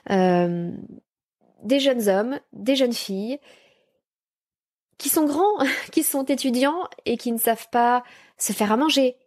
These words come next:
qui ne savent pas, euh, nettoyer leur appartement ou leur studio, qui ne savent pas, euh, alors généralement prendre soin d'eux-mêmes, on peut espérer que,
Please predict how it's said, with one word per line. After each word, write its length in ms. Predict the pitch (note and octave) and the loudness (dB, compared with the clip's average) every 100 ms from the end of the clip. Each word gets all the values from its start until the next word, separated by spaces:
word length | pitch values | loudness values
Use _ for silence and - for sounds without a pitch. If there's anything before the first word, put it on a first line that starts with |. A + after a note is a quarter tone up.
| _ | _
qui 160 | - | -6
ne 60 | A3 | -4
savent 320 | G#3 G3+ - | 0 -2 -2
pas, 420 | - G#3+ A3 A3 - | -2 0 2 -2 -4
euh, 180 | - - - | -12 -14 -2
nettoyer 760 | G#3 G#3 A#3 G3+ A3 A#3 A#3+ | -2 0 -2 2 4 4 4
leur 160 | G#3 F#3+ | 2 -2
appartement 440 | G3 F#3 C4 C4+ | -4 -2 -2 0
ou 60 | A#3+ | 0
leur 120 | G3 | -2
studio, 400 | - C4+ B3+ B3+ - - - - _ | -4 0 0 0 -4 -20 -20 -20 _
qui 200 | - A#3 | -2 0
ne 60 | A3 | 2
savent 360 | - F#3+ - - | 0 0 -4 -2
pas, 440 | B3 B3 A#3+ A3 | 2 2 2 0
euh, 80 | - - - G1+ - _ _ _ _ - | -4 -14 -20 -20 -20 _ _ _ _ -6
alors 180 | F3 | -4
généralement 300 | F3+ G3+ A3 | -2 0 -2
prendre 320 | G#3 - G#3 G3+ | -2 0 0 0
soin 240 | - G#3+ | 0 0
d'eux-mêmes, 380 | G#3 G#3+ A3+ G3+ | 2 2 2 0
on 40 | F3 | -4
peut 160 | - | -4
espérer 380 | F3+ - G3 G3 | -4 -4 -4 -4
que, 120 | G3 | -6